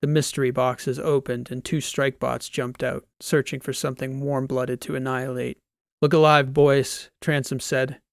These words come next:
"Got somebody on a long gun in case those metalheads have orders to come outside?"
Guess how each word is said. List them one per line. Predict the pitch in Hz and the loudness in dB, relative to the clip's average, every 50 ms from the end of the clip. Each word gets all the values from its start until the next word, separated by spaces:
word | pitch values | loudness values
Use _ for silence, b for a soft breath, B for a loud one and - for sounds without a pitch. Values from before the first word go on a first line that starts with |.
| _ _ | _ _
"Got | 160 156 - | 0 0 2
somebody | - 175 156 151 160 160 160 151 | 2 2 4 4 4 4 4 4
on | 147 131 | 4 4
a | 127 | 2
long | 127 131 135 143 151 170 180 | 0 0 2 2 2 4 4
gun | 175 180 180 185 175 | 4 4 4 4 4
in | 160 135 | 2 0
case | - - 147 139 - | 0 -2 -2 0 0
those | - 139 131 123 | 0 0 0 0
metalheads | 139 139 139 143 156 147 143 156 151 151 151 - | 0 0 2 2 2 2 2 2 2 2 0 0
have | 156 139 131 | 0 0 2
orders | 139 151 151 156 156 160 156 - | 4 4 6 6 6 4 2 0
to | - 151 | -2 -2
come | - 160 151 | 0 0 0
outside?" | 143 139 127 - - 139 135 147 160 165 - | 0 0 0 0 0 2 2 2 0 -2 -4